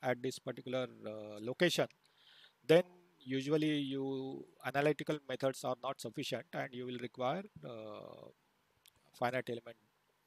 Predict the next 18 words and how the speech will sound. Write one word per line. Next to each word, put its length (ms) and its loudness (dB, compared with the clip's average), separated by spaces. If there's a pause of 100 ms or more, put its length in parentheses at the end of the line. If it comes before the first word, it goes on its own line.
method 360 -4
based 460 -6 (180)
solutions. 760 -10 (880)
One 180 6
important 540 4 (120)
point 320 8 (240)
which 200 -4
is 400 0
to 60 -6
be 120 0
noted 560 6
in 140 -12
the 100 2
case 320 2
of, 240 2 (380)
uh, 300 -8
skirt 380 6
support 420 2